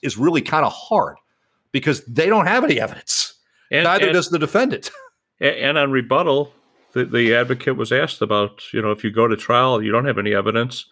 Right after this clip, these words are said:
Speaker 2: Do, do you, do you, uh,
Speaker 1: What are we gonna have a
Speaker 2: survive?
Speaker 1: trial about?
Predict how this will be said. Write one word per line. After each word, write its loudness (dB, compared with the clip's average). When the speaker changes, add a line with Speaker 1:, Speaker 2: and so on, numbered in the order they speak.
Speaker 2:
Do, -2
do -2
you, 0
do 0
you, -2
uh, 2
Speaker 1:
What 2
are -2
we 0
gonna 2
have 0
a 0
Speaker 2:
survive? 4
Speaker 1:
trial -2
about? -8